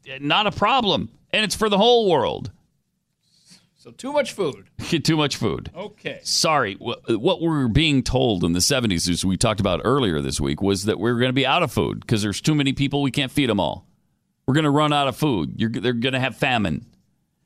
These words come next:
Speaker 1: Half the world's population is gonna die from starvation. Sixty million in the United States alone. Okay. Shh. Now it's such that they're talking about, "Yeah, stop eating so much.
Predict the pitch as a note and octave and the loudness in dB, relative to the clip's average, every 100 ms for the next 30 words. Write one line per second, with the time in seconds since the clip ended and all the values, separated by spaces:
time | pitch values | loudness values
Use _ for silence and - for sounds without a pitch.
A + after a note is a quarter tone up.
0 | _ - D#3+ - D3+ D3+ C#3+ C3 - C#3 | _ -2 -2 -2 -2 0 -2 -2 0 0
1 | C3 C3+ C3+ - F#2+ - A#2+ F#2+ A#2 B2+ | 0 -2 -2 -2 -2 0 0 0 0 0
2 | - C3 - C#3 B2 B2+ C3 - D#2+ - | 2 0 0 -2 0 -2 -2 -4 -8 -10
3 | - _ - - - G#3+ - G3+ F3 D#3+ | -20 _ 0 2 2 2 0 0 2 2
4 | F3 E3+ D#3+ D#3 C#3 C#3+ C#3 C3+ D3 D3 | 0 0 0 0 0 0 2 2 2 0
5 | D3 B2+ - D3 C3+ C#3 C#3+ C#3 G#2+ F2+ | -2 -4 -4 -4 -2 0 2 0 0 -4
6 | - D4+ D4+ C#3 - A1 A#1 - _ - | -8 -4 -4 -4 -6 -8 -10 -18 _ -6
7 | - - - - - - - _ _ - | -4 -4 -4 -6 -8 -14 -20 _ _ -20
8 | _ _ _ _ _ _ _ _ - A2+ | _ _ _ _ _ _ _ _ 0 2
9 | G3 F#3 D3+ B2+ C3 - - C3 A#2+ - | 4 2 0 -2 -2 0 0 0 -2 -2
10 | B2 A2+ A2 - _ _ _ _ _ _ | 0 0 0 -4 _ _ _ _ _ _
11 | _ _ - D#3+ F3+ F3+ F3+ D#3+ D3 C3+ | _ _ -4 0 2 2 2 2 2 2
12 | C#3 D3 C#3 A#2 - F#3+ A#3+ E3+ F#3+ G3+ | 0 0 0 0 0 0 2 0 2 0
13 | C#3 D3 A#2 G#2 D#2+ - - | 0 0 2 0 -4 -10 -12